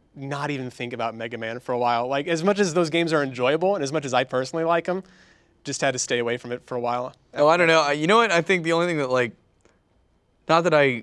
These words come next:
Speaker 2: dislike the franchise or character, but it's more like I now have, like, a bitter taste associated with those characters. Hulk versus Doomsday.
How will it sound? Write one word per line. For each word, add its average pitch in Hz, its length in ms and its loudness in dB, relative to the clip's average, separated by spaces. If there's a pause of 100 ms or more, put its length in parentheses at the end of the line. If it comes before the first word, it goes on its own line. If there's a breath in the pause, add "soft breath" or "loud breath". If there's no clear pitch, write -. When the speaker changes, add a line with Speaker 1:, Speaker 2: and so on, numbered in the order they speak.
(120)
Speaker 2:
dislike 120 460 -2
the 110 80 -8
franchise 113 540 -4
or 110 260 -6
character, 113 480 -4
but 107 120 -10
it's 107 120 -14
more 131 180 -4
like 123 300 -2
I 113 80 -4
now 110 260 -4
have, 120 140 -6
like, 117 80 -4
a 110 80 -6
bitter 107 320 -4
taste 104 340 -6
associated 107 600 -4
with 117 100 -10
those 120 180 -2
characters. 143 520 -2 (320 soft breath)
Hulk 160 240 0
versus 147 320 -2
Doomsday. 123 640 -2